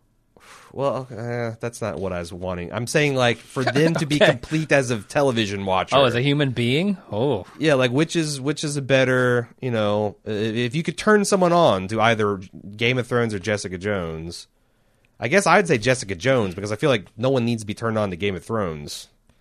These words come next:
Speaker 1: It's shouted from the fucking rooftops, but that's not all exactly a valid way to do an award show either.
Speaker 2: Sure, and I, I would say the rebuttal to that would be, well, Game of Thrones season two and three, one, two, and three were really, really strong.
Speaker 1: Eh, two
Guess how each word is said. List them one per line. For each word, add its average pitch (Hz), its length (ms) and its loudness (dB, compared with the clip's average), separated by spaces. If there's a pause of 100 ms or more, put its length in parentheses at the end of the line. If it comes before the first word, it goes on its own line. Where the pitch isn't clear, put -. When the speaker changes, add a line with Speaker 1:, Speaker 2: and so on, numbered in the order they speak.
(200)
Speaker 1:
It's 110 140 -8
shouted 113 380 0
from 107 120 -6
the 95 60 -4
fucking 95 340 -8
rooftops, 87 560 -8
but - 100 -12
that's 117 220 -2
not 127 140 2
all 117 140 2
exactly 107 420 -2
a 92 40 -6
valid 98 300 0
way 95 180 -2
to 92 80 -6
do 92 160 -6
an 90 100 -6
award 160 300 -2
show 92 220 -6
either. 78 340 -8 (220)
Speaker 2:
Sure, 110 400 -2
and 107 100 -2
I, 120 220 -2
I - 20 4
would 120 160 0
say 113 440 2 (140)
the 120 120 -2
rebuttal 123 360 4
to 120 80 -4
that 117 120 6
would 110 100 -2
be, 113 160 2
well, 110 340 2 (120)
Game 113 180 0
of 107 60 -8
Thrones 113 340 -4
season 104 560 -6
two 117 240 -6
and 101 240 -10
three, 110 400 -8
one, 123 300 -4
two, 117 180 -4
and 107 100 -8
three 123 320 -2
were 101 360 -4 (1120)
really, 135 320 2
really 113 360 -2
strong. 98 680 0
Speaker 1:
Eh, 226 240 0
two 220 760 -8